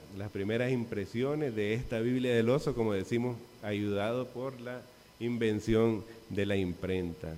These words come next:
Muchos ejemplares fueron agarrados, ¿verdad? Fueron secuestrados, fueron confiscados y quemados. Inclusive se habla de que trescientos ejemplares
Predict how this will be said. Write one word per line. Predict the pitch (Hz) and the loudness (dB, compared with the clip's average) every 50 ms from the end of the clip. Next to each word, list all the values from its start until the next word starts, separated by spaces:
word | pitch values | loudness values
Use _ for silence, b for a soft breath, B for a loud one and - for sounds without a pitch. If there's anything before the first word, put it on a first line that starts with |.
| - - - | -12 -6 0
Muchos | 127 131 165 208 226 240 233 233 175 151 139 | 4 8 10 10 10 8 8 4 2 2 4
ejemplares | 135 135 120 113 120 127 139 151 156 165 156 | 4 4 2 2 2 2 2 4 4 2 2
fueron | - 139 135 139 147 143 143 | 2 2 4 4 4 4 2
agarrados, | 139 131 123 113 110 107 120 131 139 143 147 156 156 143 123 104 | 2 2 2 2 0 2 2 2 4 4 4 2 0 0 -2 -2
¿verdad? | 101 98 107 110 | -2 0 -2 -2
Fueron | 107 113 107 113 117 117 117 | 0 0 0 2 0 0 0
secuestrados, | - 117 104 - 110 104 98 98 - - 120 131 143 151 143 131 | -2 -4 -4 -2 -2 -4 -4 -4 -2 0 0 0 0 0 -2 -2
fueron | 127 117 123 123 | -2 0 0 0
confiscados | 117 131 131 120 - 117 107 104 143 117 120 120 120 | 0 -2 -2 -2 -2 -2 0 2 2 2 4 4 4
y | 117 | 2
quemados. | 95 104 98 98 104 110 120 117 104 95 B B B B B B | 2 0 0 2 0 0 0 -2 -2 -4 B B B B B B
Inclusive | 117 117 120 143 139 139 139 139 135 147 151 147 | -2 0 2 4 4 4 4 2 2 2 2 2
se | 156 160 143 | 2 0 2
habla | 139 143 147 151 151 151 | 2 2 2 2 2 2
de | 139 131 120 | 0 0 0
que | - 113 110 - | -2 -4 -4 -4
trescientos | - 110 107 101 - 127 139 147 143 147 151 147 | -2 -2 -2 -2 0 2 2 2 2 0 0 0
ejemplares | 139 143 123 113 110 - 120 143 156 170 185 180 | 2 2 2 2 0 0 0 0 0 0 0 -2